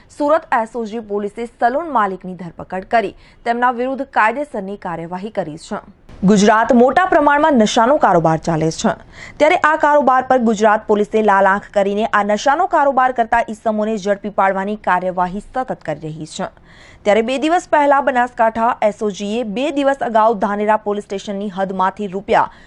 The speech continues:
ચોવીસ પોઇન્ટ સાઈઠ લાખની કિંમતના બસો છેતાલીસ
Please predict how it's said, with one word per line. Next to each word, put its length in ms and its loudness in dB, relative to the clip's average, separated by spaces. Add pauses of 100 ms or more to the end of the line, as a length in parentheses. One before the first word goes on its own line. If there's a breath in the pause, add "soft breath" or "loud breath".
(140 loud breath)
ચોવીસ 400 0
પોઇન્ટ 300 -2
સાઈઠ 420 -4
લાખની 380 -4
કિંમતના 480 -6
બસો 340 -6
છેતાલીસ 500 0